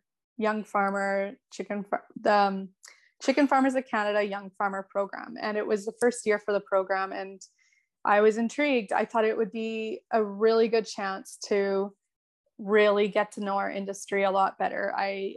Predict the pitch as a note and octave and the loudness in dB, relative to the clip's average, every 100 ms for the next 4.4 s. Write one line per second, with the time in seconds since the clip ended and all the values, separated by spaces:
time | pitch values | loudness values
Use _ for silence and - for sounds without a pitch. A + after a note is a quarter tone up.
0 | - A3 G3+ G3+ A3+ G3 _ G#3+ G3+ C4+ | -10 -6 -6 -6 -10 -14 _ -2 2 2
1 | C#4 C#4 - A#3 A#3 A3 - A3+ A3 G#3+ | 4 0 0 -2 -2 0 0 -2 0 0
2 | G#3+ G#3+ _ _ _ _ G#3+ G#3 G3+ G#3+ | 0 -4 _ _ _ _ 0 0 0 -8
3 | - G#3 G3+ G#3+ G#3 G#3 - - G#3 G3 | -10 -10 -4 0 0 -2 -8 -8 -4 -2
4 | G3 F#3+ G3 G3 | -4 -8 -12 -12